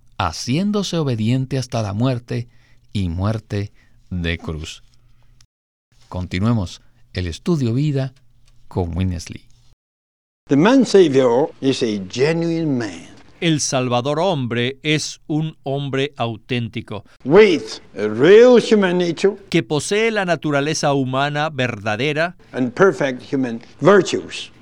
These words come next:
Speaker 3: Y las virtudes humanas perfectas.
Speaker 2: But he is also the complete
Speaker 3: Pero
Speaker 2: God.
Speaker 3: también él es el Dios completo. No es incompleto o parcial,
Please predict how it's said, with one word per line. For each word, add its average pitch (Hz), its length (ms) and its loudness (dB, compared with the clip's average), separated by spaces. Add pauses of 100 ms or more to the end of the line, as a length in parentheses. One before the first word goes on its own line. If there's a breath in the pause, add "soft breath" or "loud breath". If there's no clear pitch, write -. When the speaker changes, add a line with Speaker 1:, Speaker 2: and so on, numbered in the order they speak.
Speaker 3:
Y 170 120 0
las 151 220 4
virtudes 156 680 -2
humanas 139 600 -2 (120)
perfectas. - 1160 -8 (680 soft breath)
Speaker 2:
But 143 320 4 (320)
he 175 160 0
is - 240 -6
also 139 640 -4 (140)
the 131 120 -10
complete 123 680 -16
Speaker 3:
Pero 151 240 0
Speaker 2:
God. 123 60 -16
Speaker 3:
también 185 640 -2 (120)
él 208 220 0
es 208 240 0
el 147 280 0
Dios 170 580 -2
completo. 143 1120 -4 (560 soft breath)
No 277 260 -2
es 262 160 0
incompleto 190 920 -2
o 156 180 -2
parcial, 151 760 -2